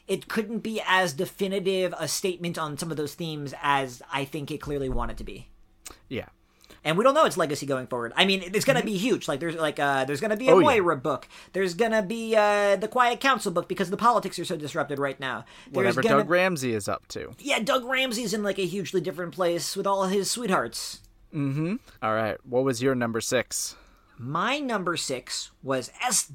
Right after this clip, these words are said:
Speaker 1: W O R D Sword.
Speaker 2: Ooh. All right. My number five was our good friends Helion, Hellions, Hooligans, Hooligans.
Speaker 1: My number five was X-Men Volume five by Jonathan Hickman.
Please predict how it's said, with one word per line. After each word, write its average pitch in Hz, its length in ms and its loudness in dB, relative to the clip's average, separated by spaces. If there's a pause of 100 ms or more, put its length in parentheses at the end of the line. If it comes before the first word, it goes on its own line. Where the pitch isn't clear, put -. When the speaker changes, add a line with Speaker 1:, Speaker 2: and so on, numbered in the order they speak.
Speaker 1:
W 233 360 0
O 240 180 6
R 233 200 8
D 262 260 0
Sword. 147 800 2 (440)
Speaker 2:
Ooh. 120 720 0 (300)
All 113 80 2
right. 107 180 2
My 123 180 2
number 151 280 2
five 135 680 8 (300)
was 104 480 -2 (120)
our 113 200 4 (100)
good 156 260 4
friends 120 600 2
Helion, 143 640 2
Hellions, 120 960 0
Hooligans, 170 720 2
Hooligans. 107 960 -4
Speaker 1:
My 170 380 2
number 156 340 0
five 120 640 -2 (380)
was 180 540 -2
X-Men 185 680 0
Volume 220 320 4
five 220 260 0
by 196 80 -2
Jonathan 208 300 -4
Hickman. 135 320 -10